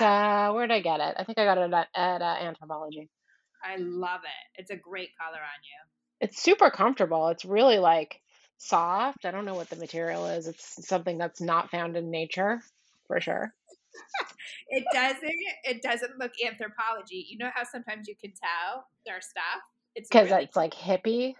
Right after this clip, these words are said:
Speaker 2: a little
Speaker 1: Yeah.
Speaker 2: hippie? Yeah.
Speaker 1: Yeah, it's, it looks m-, more modern for them.
Speaker 2: Yeah, you know, but, you know, sometimes you put on, like, like, I put on a brown something, and it's, like, it ha-, for me, I think it has to have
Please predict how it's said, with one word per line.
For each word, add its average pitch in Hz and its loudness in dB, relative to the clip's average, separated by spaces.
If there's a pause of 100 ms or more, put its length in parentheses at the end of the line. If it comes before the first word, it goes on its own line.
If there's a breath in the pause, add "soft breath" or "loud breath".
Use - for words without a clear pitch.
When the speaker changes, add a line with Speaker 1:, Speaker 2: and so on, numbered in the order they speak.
(100)
Speaker 2:
a 202 -6
little 185 0
Speaker 1:
Yeah. 170 -6
Speaker 2:
hippie? 240 -2 (340)
Yeah. 196 -2
Speaker 1:
Yeah, - -14
it's, - -20
it - -20
looks 226 -18
m-, 214 -18
more 208 -6
modern 196 -8
for 151 -20
them. - -20 (560)
Speaker 2:
Yeah, 254 8
you 294 -2
know, 277 4 (180)
but, 202 4
you 311 -2
know, 330 2
sometimes 480 0
you 320 -2
put 233 -2
on, 220 0 (140)
like, 208 -2 (680)
like, 247 2
I 240 2
put 262 0
on 254 2
a 208 2
brown 185 -2
something, 220 -2
and 196 -2
it's, 190 -4
like, 202 2 (220)
it 220 2
ha-, 226 -6 (300)
for 254 2
me, 285 0
I 214 2
think 254 -4
it 247 0
has 220 4
to 247 -2
have 185 4